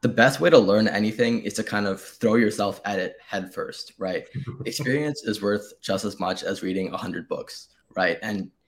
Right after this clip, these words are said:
Speaker 1: you're not going to really build that intuition until you place yourself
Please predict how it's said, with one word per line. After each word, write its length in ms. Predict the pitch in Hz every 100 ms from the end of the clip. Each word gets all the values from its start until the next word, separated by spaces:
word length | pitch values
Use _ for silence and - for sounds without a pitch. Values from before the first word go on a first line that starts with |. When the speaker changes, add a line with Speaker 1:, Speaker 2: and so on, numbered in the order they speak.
| _ _ _
Speaker 1:
you're 100 | 120
not 220 | 123 131
going 180 | 131 170
to 80 | 135
really 180 | 120 110
build 400 | 95 101 101 101
that 200 | 95 -
intuition 680 | 101 - 87 87 131 135 -
until 280 | 113 101 -
you 140 | 113 -
place 300 | - 92 110
yourself 420 | 110 - 117